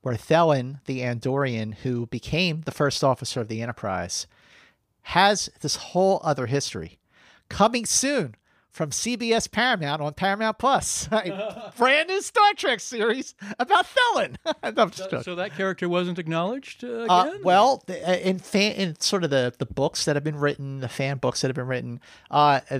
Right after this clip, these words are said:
Speaker 1: that, that character actually has been expanded upon. A lot of things
Speaker 2: Okay.
Speaker 1: from this element, from this episode, have been expanded upon.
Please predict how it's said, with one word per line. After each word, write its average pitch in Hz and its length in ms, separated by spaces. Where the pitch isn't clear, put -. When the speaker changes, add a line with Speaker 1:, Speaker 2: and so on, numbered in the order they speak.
Speaker 1:
that, 131 240
that 151 180
character 180 360
actually 170 340
has 175 260
been 175 160
expanded 180 460
upon. 117 300
A 139 100
lot 170 420
of 151 120
things 113 500
Speaker 2:
Okay. 107 400
Speaker 1:
from 151 220
this 143 180
element, 131 520
from 135 180
this 120 160
episode, 120 420
have 131 340
been 117 140
expanded 120 520
upon. 107 440